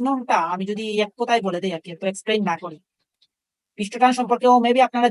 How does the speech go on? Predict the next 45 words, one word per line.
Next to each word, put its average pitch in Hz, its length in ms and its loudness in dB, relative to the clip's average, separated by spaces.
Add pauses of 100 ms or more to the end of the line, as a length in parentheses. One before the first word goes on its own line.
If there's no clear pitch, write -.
জানেন 233 200 2
কিনা 294 180 0
যায় 226 160 2
না, 202 60 -6 (880)
না 180 140 -8
জানাটাই 208 280 0
স্বাভাবিক, 190 240 -4 (180)
তবুও 240 180 4
বলে 240 120 2
দিই। 226 120 6
আমাকে 247 200 -4
কি 269 100 -6
বলছে? 247 180 2 (180)
শক্তি 240 320 -4
বা 262 60 4 (100)
কাজ 226 220 4
বের 220 160 0
করার 196 200 0
জন্য 160 140 -10 (400)
এইভাবে 233 220 2 (140)
এন 226 100 2 (100)
গুণ 240 120 2 (120)
হইলে, 220 340 0
ব্যাসার্ধ 208 260 -4 (140)
এন 202 120 -6
গুণ 220 120 -6
হইলে 226 220 -2
ডাব্লিউ 202 340 0
সমান 190 220 -4 (340)
ডাইরেক্ট 214 320 -4
লেখা 220 180 0 (100)
যায় 165 160 -2 (520)
যে 185 80 -10 (120)
এইটা 202 160 0
আর 190 80 -2
কি, 175 100 -12
পৃষ্ঠটান 233 340 -2
সমান 226 160 -2 (100)
এতটুকু। 185 300 -12 (960)
এটা 214 140 4
হলো 277 100 4 (300)
মানে 208 180 0
পৃষ্ঠটান 262 340 -2
সম্পর্কিত 247 360 -2
কৃত 247 120 0